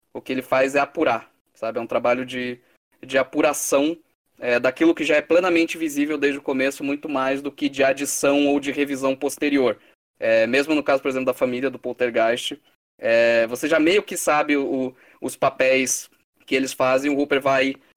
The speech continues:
vai esmerando isso, né? E até, por exemplo, cenas que, que pareceriam muito, é, revisionistas dos papéis tradicionais de família são mostradas por ele,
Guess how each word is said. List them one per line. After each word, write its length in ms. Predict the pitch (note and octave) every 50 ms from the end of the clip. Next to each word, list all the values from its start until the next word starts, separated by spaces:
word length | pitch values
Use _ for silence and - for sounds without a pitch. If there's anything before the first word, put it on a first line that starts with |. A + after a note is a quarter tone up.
| _ _
vai 880 | - B2 B2+ B2 A#2+ B2 B2+ B2 B2+ B2+ B2+ B2+ A#2+ A#2 A2 G2 D2 - - - _ _ _ - _ _
esmerando 580 | - D#3+ D#3 E3+ F3+ F3 E3 E3 E3+ D#3+ C#3+ C3+
isso, 240 | B2+ A#2+ - -
né? 160 | A2 G#2+ G#2+ - _ _ _ _ _ _
E 920 | - B2+ B2+ B2+ B2+ B2+ B2+ B2+ B2 B2 B2 A#2+ A#2 G2+ G2 G#2 C2+ G#1 - -
até, 300 | - - - - E3 F3
por 120 | - A3
exemplo, 340 | G#3+ F3 D#3+ F3 F3+ - F3
cenas 480 | - - E3 D#3+ E3+ F3 E3+ C#3+ -
que, 180 | - - C#3+ C3+
que 340 | C3 - C#3 C3 C3 C3 C3 B2 - -
pareceriam 580 | - C3+ C3+ C3 - D3+ C#3+ C3 C#3 D#3 D#3 D#3
muito, 760 | D3 C#3 C#3 C#3+ D#3+ G3 A#3 A#3 A3+ - E3+ C#3+ B2 - - - - _ _ _ _ _ _
é, 640 | - A#2+ B2+ B2+ B2+ B2 B2 A#2+ A#2+ A#2+ A#2 A2+ A2+
revisionistas 800 | C3+ C3+ C3 D3+ D#3 D3+ E3 D#3 C#3 C3 D#3+ G3+ - - E3+ C#3
dos 120 | C3+ C3+
papéis 340 | - - C3+ - - C#3+ C3+
tradicionais 520 | - D3 C#3+ C#3 - D3+ C#3 C3+ C3+ C3+ C3+
de 80 | C#3
família 540 | C3+ - D3 C3 C3 C3 C#3 C#3+ D3+ D#3 D3+
são 240 | D3+ - - D3+ D3+
mostradas 560 | D#3 D#3 D3+ D3 - - D3 D3 D3+ D#3+ -
por 160 | - - C#3+
ele, 400 | C#3+ E3 F3 E3+ E3 D3+ C#3+ C3